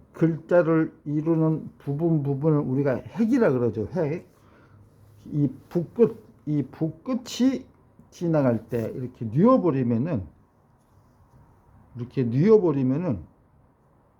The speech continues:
붓끝이 이로 가버려요. 이렇게 뉘어버리면, 그렇게 하면 좋은 핵이 안 나와. 맑은 핵이 안 나와요. 그래서 딱 세워야만이 되는데, 그래야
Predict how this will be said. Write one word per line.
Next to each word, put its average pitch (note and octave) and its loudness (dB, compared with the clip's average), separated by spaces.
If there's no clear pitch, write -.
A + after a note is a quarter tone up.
붓끝이 - -8
이로 A3+ 4
가버려요. G#2 -4
이렇게 A2 -12
뉘어버리면, A#2+ -2
그렇게 C3+ -4
하면 A#2 2
좋은 B2 0
핵이 G#2+ -2
안 F#2+ -2
나와. G2 -2
맑은 B2 2
핵이 A2 -2
안 G2+ 0
나와요. A2+ 0
그래서 G2+ -12
딱 B2+ -14
세워야만이 D3 2
되는데, C3 2
그래야 A#2+ -2